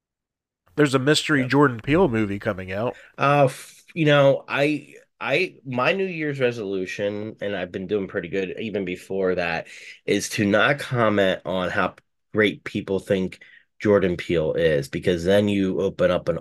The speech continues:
Speaker 2: argument.
Speaker 1: You do.
Speaker 2: You know? Um,
Speaker 1: Here's the deal. I liked, I liked, uh, Get Out.
Speaker 2: Hated
Speaker 1: I,
Speaker 2: Get
Speaker 1: I
Speaker 2: Out.
Speaker 1: liked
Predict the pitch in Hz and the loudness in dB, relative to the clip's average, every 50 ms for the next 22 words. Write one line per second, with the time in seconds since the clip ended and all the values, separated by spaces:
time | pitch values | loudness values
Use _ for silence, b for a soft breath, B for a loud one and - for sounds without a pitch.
0 | - _ - 87 87 87 87 85 78 82 78 76 76 69 - 113 117 123 139 165 | -6 _ -2 0 2 0 0 -2 -4 -8 -6 -4 -2 0 2 2 2 4 6 8
1 | 240 302 330 302 - 95 92 92 95 95 95 95 98 98 B B B B B B | 10 10 10 8 6 4 2 2 2 2 0 0 -2 -4 B B B B B B
2 | B B _ - 92 95 95 92 92 92 - 185 180 208 254 254 208 214 190 151 | B B _ 0 2 4 4 4 6 4 4 4 4 4 4 4 4 2 4 6
3 | 147 120 104 98 - - - - - _ _ _ _ 135 143 143 147 151 151 147 | 6 6 6 4 0 -6 -20 -20 -20 _ _ _ _ 2 2 4 6 6 6 6
4 | 147 127 - - - - _ _ _ _ _ _ _ _ _ _ _ _ _ _ | 6 2 -4 -14 -20 -20 _ _ _ _ _ _ _ _ _ _ _ _ _ _
5 | _ _ _ _ _ _ _ - 135 135 131 131 135 139 143 135 - _ _ 131 | _ _ _ _ _ _ _ 4 4 6 6 6 6 6 6 2 -2 _ _ 4
6 | 127 123 123 127 123 120 147 156 160 120 104 117 127 - - _ - _ _ _ | 4 6 6 4 4 2 6 8 8 8 8 8 4 2 0 _ -20 _ _ _
7 | _ _ B B B B B B B - - 127 127 120 117 - - 113 123 131 | _ _ B B B B B B B 2 6 6 6 6 6 2 0 2 4 4
8 | 135 135 131 131 135 139 143 - _ - - - - | 6 6 6 6 6 6 2 0 _ -14 -14 -14 -14